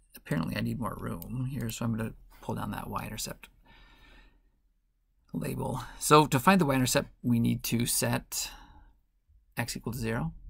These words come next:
and solve for y. I'm gonna change my color here. We'll go with red. Let's write down our problem, six x minus two y, or the equation of our line, minus twelve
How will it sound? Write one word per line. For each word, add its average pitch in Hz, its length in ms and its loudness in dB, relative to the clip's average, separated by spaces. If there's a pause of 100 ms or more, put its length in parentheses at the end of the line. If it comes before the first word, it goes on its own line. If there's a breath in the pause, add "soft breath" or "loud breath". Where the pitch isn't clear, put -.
(140)
and 110 360 -6
solve 107 440 -6
for 104 360 -6
y. 110 480 -4 (1600)
I'm 131 80 2
gonna 110 80 -2
change 117 280 -4
my - 100 -10
color 107 260 -6
here. 110 240 -8
We'll 113 80 -8
go 110 160 -6
with 107 100 -10
red. 110 320 -6 (1800 soft breath)
Let's 135 180 -2
write 131 220 0
down 123 220 2
our 117 120 0
problem, 117 600 0
six - 360 -4
x 117 320 -6
minus 107 360 -4
two 110 180 -8
y, 107 540 -4
or 110 320 -6 (160)
the 113 80 -6
equation 110 340 -4
of 107 60 -8
our 107 140 -4
line, 107 480 -4 (680)
minus 107 320 -4
twelve 104 680 -4